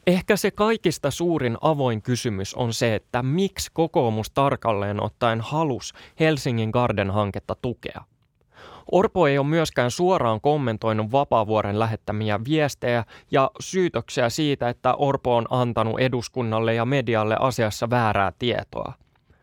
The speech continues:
On myös auki, tuleeko Areena-hanke koskaan toteutumaan ja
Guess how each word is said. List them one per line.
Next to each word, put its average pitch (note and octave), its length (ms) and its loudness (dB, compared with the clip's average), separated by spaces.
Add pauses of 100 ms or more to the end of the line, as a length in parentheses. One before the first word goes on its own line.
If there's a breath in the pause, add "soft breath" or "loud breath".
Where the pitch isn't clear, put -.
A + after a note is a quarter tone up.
(640 soft breath)
On F3 140 2
myös E3+ 400 0
auki, E3+ 500 2 (120)
tuleeko C#3+ 540 4
Areena-hanke B2+ 760 2
koskaan C3+ 540 0
toteutumaan A#2+ 840 0
ja D3+ 180 0